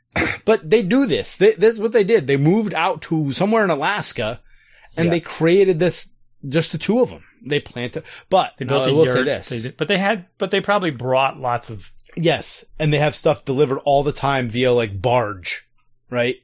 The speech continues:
Speaker 1: And
Speaker 2: Right.
Speaker 1: like, "Oh, we have a truck delivered by a barge."
Speaker 2: Oh, you know, I think I did see some of this, 'cause the yurt, I think I saw the yurt.
Speaker 1: Yeah, and, like, they got a shed, and I looked it up, and it's, like, a ten thousand dollar building.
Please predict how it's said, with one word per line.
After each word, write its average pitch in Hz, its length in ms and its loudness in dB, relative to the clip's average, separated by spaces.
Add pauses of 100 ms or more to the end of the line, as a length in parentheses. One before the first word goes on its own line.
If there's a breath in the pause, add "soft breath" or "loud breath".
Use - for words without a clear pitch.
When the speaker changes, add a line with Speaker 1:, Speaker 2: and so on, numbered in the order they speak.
Speaker 1:
And 143 80 -4
Speaker 2:
Right. 139 200 2
Speaker 1:
like, - 100 -20
"Oh, 208 140 4
we 147 100 2
have 160 100 2
a 123 40 -12
truck - 380 -4
delivered 123 300 -2
by 127 140 2
a 120 60 0
barge." 131 320 0
Speaker 2:
Oh, 285 100 2
you 269 140 0
know, 294 160 4
I 294 100 2
think 339 200 -4
I 339 100 2
did 147 420 0
see 120 480 -4
some 101 320 -10
of 92 100 -12
this, 95 360 -12
'cause - 180 -12
the 139 180 -2
yurt, 123 480 -2
I 110 80 -10
think 139 140 -8
I 131 60 -6
saw 117 220 -8
the 104 100 -14
yurt. 104 440 -12 (720)
Speaker 1:
Yeah, 208 240 -2 (100)
and, 170 160 -2
like, 196 280 -2
they 160 120 0
got 196 140 0
a 180 60 0
shed, 185 380 0
and 127 120 -4
I 120 60 -2
looked 135 260 0
it 131 80 4
up, 160 140 0
and 117 80 -4
it's, 104 60 -6
like, 117 140 -4
a - 40 -
ten 147 280 -4
thousand 135 420 0
dollar 123 260 2
building. 113 500 -4